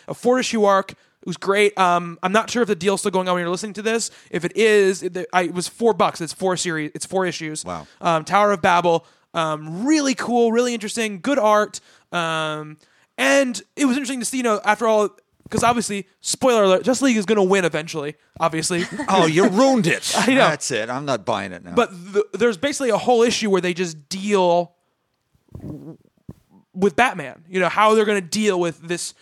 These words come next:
Speaker 1: this thing that happened. And it, it's, I, I think it was a great, uh, great little run. Bob, have, did you, uh, I know
Speaker 2: I,
Speaker 1: you
Speaker 2: I did at the time. It's, what's that, six, seven years ago?
Speaker 1: It's
Speaker 2: When
Speaker 1: actually
Speaker 2: then?
Speaker 1: twelve years ago. It's,
Speaker 2: Okay.
Speaker 1: it's, uh, June of two thousand was the first issue.
Speaker 2: Yeah,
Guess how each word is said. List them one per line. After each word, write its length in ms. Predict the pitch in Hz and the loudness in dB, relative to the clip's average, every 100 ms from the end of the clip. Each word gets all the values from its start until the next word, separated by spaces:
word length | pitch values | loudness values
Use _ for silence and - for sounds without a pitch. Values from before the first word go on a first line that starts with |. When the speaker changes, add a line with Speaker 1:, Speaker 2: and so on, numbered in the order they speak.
| _ | _
Speaker 1:
this 160 | - 175 | -2 0
thing 160 | 214 185 | 0 -2
that 120 | 151 | -4
happened. 440 | 147 - - - - - _ - | -6 -10 -14 -18 -20 -20 _ 0
And 480 | 202 196 185 185 165 _ _ _ _ | 2 4 0 -2 -12 _ _ _ _
it, 140 | 226 208 | -6 -4
it's, 160 | 240 - | -4 -4
I, 120 | 220 - | -2 0
I 120 | 226 | 0
think 180 | 247 226 | 0 0
it 60 | |
was 120 | 208 | 0
a 60 | 180 | 0
great, 480 | 147 170 185 - - | -4 -2 -2 -2 -4
uh, 160 | 180 160 | -2 0
great 180 | 180 | 0
little 140 | 180 185 | 2 4
run. 240 | 175 180 | 4 2
Bob, 200 | 180 196 | 2 2
have, 140 | 185 160 | 0 -2
did 160 | 190 | -6
you, 280 | 226 240 226 | -4 -4 -6
uh, 120 | 143 - | -6 0
I 40 | |
know 120 | 202 | 2
Speaker 2:
I, 40 | 220 | 2
Speaker 1:
you 100 | 190 | 2
Speaker 2:
I 80 | 170 | 2
did 180 | 156 208 | 2 0
at 80 | |
the 80 | 185 | 0
time. 320 | - 175 160 | -2 -2 -2
It's, 140 | 120 - | -4 -8
what's 280 | 131 160 - - _ | -8 -8 -8 -14 _
that, 200 | 117 113 | -10 -10
six, 240 | - 156 - | -10 -12 -6
seven 220 | 156 165 | -6 -6
years 220 | 165 180 | -8 -8
ago? 100 | 208 | -4
Speaker 1:
It's 220 | 202 160 | -2 0
Speaker 2:
When 80 | - | 0
Speaker 1:
actually 220 | 190 208 | 0 0
Speaker 2:
then? 40 | 220 | -2
Speaker 1:
twelve 260 | 214 202 | -4 -4
years 180 | 160 147 | -4 -6
ago. 120 | 156 | -4
It's, 100 | 151 | -2
Speaker 2:
Okay. 220 | 160 - | -2 -2
Speaker 1:
it's, 120 | 170 180 | -2 2
uh, 120 | 170 | 0
June 360 | 156 156 220 226 | 0 -2 -2 0
of 160 | 190 | -4
two 160 | - 208 | -6 -10
thousand 380 | 196 190 196 202 | -2 -2 -2 -6
was 100 | 165 | -8
the 80 | 160 | -6
first 220 | 180 190 | -8 -6
issue. 240 | 185 233 | -8 -8
Speaker 2:
Yeah, 80 | 214 | -8